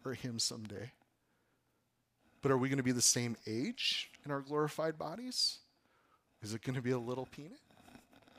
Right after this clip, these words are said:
Don't we have those type of questions when it comes to death? What about bodies that have died through a violent death? What will that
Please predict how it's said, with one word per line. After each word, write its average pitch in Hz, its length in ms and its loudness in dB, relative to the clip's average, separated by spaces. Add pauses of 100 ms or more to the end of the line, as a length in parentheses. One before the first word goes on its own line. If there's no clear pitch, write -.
(120)
Don't 156 140 4
we 180 100 6
have 180 160 10
those 175 160 8
type 165 240 10
of 165 80 -2
questions 214 720 2 (500)
when 139 160 2
it 143 80 2
comes 151 280 6
to 139 100 2
death? 143 260 2 (1160)
What 156 120 10
about 160 300 10
bodies 151 420 10
that 131 120 8
have 120 200 0
died 131 400 8
through 120 640 0 (640)
a 135 60 4
violent 120 640 4
death? - 480 -4 (1000)
What 131 220 4
will 135 140 4
that 123 360 6